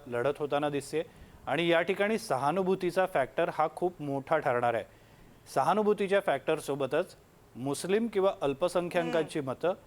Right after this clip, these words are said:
Speaker 1: ही खूप निर्णायक ठरणार आहेत. जो मतदार या ठिकाणी खूप मोठ्या प्रमाणावर आहे आणि याच्याच जोडीला आणखी एक, अ,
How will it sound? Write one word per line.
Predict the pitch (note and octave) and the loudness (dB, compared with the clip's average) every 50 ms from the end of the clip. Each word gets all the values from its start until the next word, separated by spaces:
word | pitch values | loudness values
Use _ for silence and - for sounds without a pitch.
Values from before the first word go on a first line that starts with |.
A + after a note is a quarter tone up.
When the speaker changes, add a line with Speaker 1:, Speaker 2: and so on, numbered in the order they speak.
| - - - - - - | -20 -20 -20 -20 -10 -8
Speaker 1:
ही | D#3+ E3 - | -6 -6 -2
खूप | - F#3+ F#3+ - E3+ | -2 -2 -2 -2 -6
निर्णायक | D3+ C#3 C3+ C#3 D3 D#3+ F3 - - | -6 -4 0 0 0 0 0 0 -2
ठरणार | E3 D#3 D3+ D3+ D3+ D3+ | 0 0 2 2 2 2
आहेत. | D#3+ F#3+ - - - - - - - - - - - A#2+ | 2 0 -2 -8 -18 -20 -20 -20 -20 -20 -20 -18 -6 -2
जो | C#3 D3+ D#3+ E3 E3+ F3 E3+ - - | 0 2 4 4 2 2 -2 -4 -6
मतदार | C#3+ C#3+ D3+ D3+ D3+ D#3+ D#3+ | -4 -2 0 2 2 2 2
या | D#3+ D#3 C#3+ C#3 | 4 2 2 2
ठिकाणी | C#3 - D3+ - D3+ D3 D3+ D#3 D#3 D3 - | 2 0 -4 -4 -2 -2 0 -2 -4 -4 -6
खूप | E3 D#3+ - D3 | -6 -8 -6 -8
मोठ्या | C3 A#2+ - - C#3 | -10 -6 -4 -4 -2
प्रमाणावर | - C3 C3 C3 C3 B2+ B2+ B2 B2 | -2 -2 -2 0 0 0 0 2 2
आहे | A#2+ A#2+ D3+ F3+ - - - - - - - - | 0 0 -2 -6 -10 -16 -20 -20 -20 -18 -12 -8
आणि | B2 C#3+ E3+ E3+ | -6 -4 0 0
याच्याच | D#3 D3+ D3 - A3+ A3 | 0 0 2 2 0 0
जोडीला | F#3 F3 E3+ D#3+ D3 D3 C#3+ D3 D3+ F3+ F#3+ - - | 2 0 0 2 2 2 2 2 2 0 -2 -4 -6
आणखी | C3 C3 C3+ C3 - - F#3+ | -4 -4 -4 -4 -4 0 0
एक, | F#3+ F#3+ F#3+ - - - | 0 0 -2 -4 0 2
अ, | E3+ E3 D#3 D#3 | 2 4 4 2